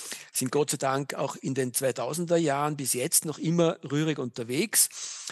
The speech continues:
und matchen sich mit den nachkommenden Jungen, von denen, äh, wir natürlich viele jetzt nicht erwähnt haben, die erwähnenswert gewesen wären. Es ist ein spannendes Konglomerat, was auch die österreichische Jazzszene auszeichnet,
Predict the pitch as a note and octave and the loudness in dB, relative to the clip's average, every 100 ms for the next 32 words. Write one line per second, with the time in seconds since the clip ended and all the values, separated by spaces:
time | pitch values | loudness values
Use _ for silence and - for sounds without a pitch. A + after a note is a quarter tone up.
0 | - C#3 A2 C3 D3 - D3+ D3 - C#3 | -4 -4 0 0 2 2 2 -2 -2 -4
1 | - C3 A#2 A#2+ - C3+ C3 B2 B2+ A#2 | 0 0 0 -2 -2 -2 -2 -2 -4 0
2 | C3+ D#3 D#3 D3 - - - - B2+ A2+ | 2 4 2 0 -10 -20 -20 -6 -4 0
3 | C3+ C3+ C#3+ C#3+ C3+ _ _ - A#2+ A#2 | 2 2 2 0 -4 _ _ -6 -4 -4
4 | A#2 A2+ C3 C3 C3 - - B2+ D3 C3+ | -8 -4 0 0 -2 -8 -10 -8 -6 -4
5 | - - _ - D#3+ D3 C#3 - E3 F#3 | -6 -10 _ -4 -2 0 0 0 0 0
6 | F#3 D3 C#3+ D#3+ C#3+ C3 C#3 D3 D3+ C#3+ | 0 2 2 0 0 2 2 -2 -4 -4
7 | C#3+ C3 C3 C3+ C3 C3 - A#2+ A#2 C3+ | 0 0 0 -2 -2 -2 -4 -6 -4 -4
8 | D#3+ C3+ B2 B2+ C3+ - - - - - | -2 0 2 2 -2 -10 -20 -20 -16 -8
9 | C#3 C3 B2+ - A#2+ C#3 E3 F3 D#3 - | -4 -2 -2 -2 0 0 0 2 2 0
10 | C#3 C3+ C#3 C3+ A#2 A#2 E3 - - - | -2 -2 -2 0 2 2 2 0 -10 -10
11 | _ _ - D3 F3 D3 - - - - | _ _ -2 2 4 2 -4 -14 -16 -6
12 | F3 D#3+ D#3+ D#3+ E3 E3 E3 - E3 D3+ | -2 -2 0 -2 0 0 2 2 0 0
13 | B2+ D3+ - - A#2+ A2+ D3+ D#3 | 0 2 4 4 0 -2 0 0